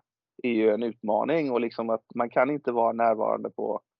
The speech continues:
tretton destinationer hela tiden. Och man inser att liksom man, man kan inte vara på alla destinationer ens två gånger om året snart.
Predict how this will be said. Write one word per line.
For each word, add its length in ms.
tretton 300
destinationer 920
hela 300
tiden. 520
Och 100
man 300
inser 320
att 120
liksom 280
man, 160
man 140
kan 160
inte 160
vara 120
på 460
alla 200
destinationer 600
ens 180
två 160
gånger 240
om 120
året 460
snart. 280